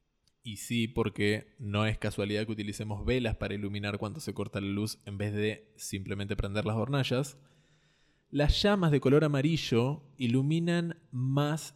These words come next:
de lo que dan calor y las llamas azules dan más calor de lo que iluminan. Y esto tiene que ver con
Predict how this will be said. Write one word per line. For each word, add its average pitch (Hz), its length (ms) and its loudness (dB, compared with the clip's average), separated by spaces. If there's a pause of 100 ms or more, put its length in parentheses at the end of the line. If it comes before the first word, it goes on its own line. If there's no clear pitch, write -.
(120)
de 123 180 0
lo 120 160 2
que 117 100 -2
dan 123 160 0
calor 131 560 0
y 117 120 -4
las 107 240 -4
llamas 120 320 -2
azules 113 640 -2 (380)
dan 104 320 -2
más 120 300 0
calor 110 340 0
de 110 100 0
lo 104 120 0
que 107 80 -2
iluminan. 135 680 2 (400)
Y 104 180 -2
esto 101 240 -2
tiene 101 260 -4
que 98 100 -2
ver 107 240 0
con 110 380 -4